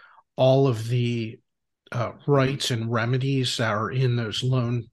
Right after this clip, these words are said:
documents, and, and it's essentially a co-, financial contract. So the answer to your question is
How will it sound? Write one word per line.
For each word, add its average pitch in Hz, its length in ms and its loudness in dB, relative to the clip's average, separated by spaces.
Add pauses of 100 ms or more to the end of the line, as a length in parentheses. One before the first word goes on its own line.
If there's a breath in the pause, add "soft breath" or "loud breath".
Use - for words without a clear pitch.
documents, 135 680 0
and, 107 280 -4
and 110 280 -4
it's - 260 -10
essentially 123 600 -2
a - 40 -8
co-, - 340 -4
financial 120 600 -4
contract. 139 800 -2 (560 loud breath)
So 156 640 6
the 156 400 4
answer 180 260 4
to 170 60 4
your 143 160 2
question 175 760 0
is 139 520 0